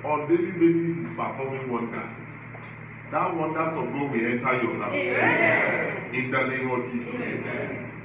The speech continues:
Yesterday, somebody was talking to me on the phone. I was not asking her about her business. He said, "Sir," he said, "Sir, I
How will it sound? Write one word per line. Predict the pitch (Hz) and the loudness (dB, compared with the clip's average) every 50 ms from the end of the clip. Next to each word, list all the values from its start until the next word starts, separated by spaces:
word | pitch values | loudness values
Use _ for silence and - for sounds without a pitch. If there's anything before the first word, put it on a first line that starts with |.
| - - 120 | -10 -6 -4
Yesterday, | 143 139 - - 120 120 135 135 143 143 143 139 135 120 117 117 113 - - - | -4 -4 -4 -6 -8 -6 -6 -4 -2 -2 -4 -4 -6 -8 -8 -10 -10 -10 -12 -12
somebody | 117 117 120 143 139 139 147 143 | -10 -8 -6 -6 -4 -4 -4 -4
was | 135 123 120 120 | -4 -4 -6 -6
talking | 127 131 131 131 143 - | -6 -6 -6 -6 -6 -8
to | 123 123 | -6 -4
me | 120 120 123 127 | -2 -2 -2 -2
on | 123 117 110 107 | -2 -4 -4 -6
the | 113 110 113 120 | -6 -8 -8 -8
phone. | 131 139 135 135 | -8 -8 -6 -6
I | 127 | -6
was | 123 123 117 127 | -6 -6 -6 -6
not | 147 170 185 185 175 165 165 | -4 -4 -4 -2 -4 -4 -4
asking | 160 - - 151 151 | -6 -8 -10 -10 -8
her | 147 135 139 139 131 120 113 | -6 -4 -4 -4 -4 -4 -4
about | 113 120 123 120 - - - | -2 0 0 0 -2 -4 -6
her | - 95 87 82 - | -8 -8 -8 -8 -8
business. | 110 - - - - - - - - - - - - - - - - - - - - - - - - - - - - - - - - - - - - - | -8 -10 -10 -10 -12 -12 -12 -12 -12 -14 -14 -14 -14 -14 -14 -14 -14 -14 -14 -14 -14 -14 -14 -14 -14 -14 -14 -14 -14 -14 -16 -16 -14 -14 -14 -14 -14 -14
He | - 139 | -10 -6
said, | 139 147 147 147 147 147 - - - - - - - - | -4 -2 -2 -2 -4 -6 -8 -10 -12 -14 -14 -14 -12 -12
"Sir," | 131 - - 120 | -12 -12 -10 -10
he | 117 117 | -10 -8
said, | - 143 139 143 - - - | -4 -4 -4 -4 -4 -6 -6
"Sir, | - - - - - - - - - - - - - - - - - - - - - - - - - - - - - - - - | -6 -8 -8 -8 -10 -12 -12 -14 -14 -14 -14 -14 -14 -14 -14 -14 -14 -14 -14 -14 -14 -14 -14 -14 -14 -14 -14 -14 -14 -14 -14 -12
I | - | -10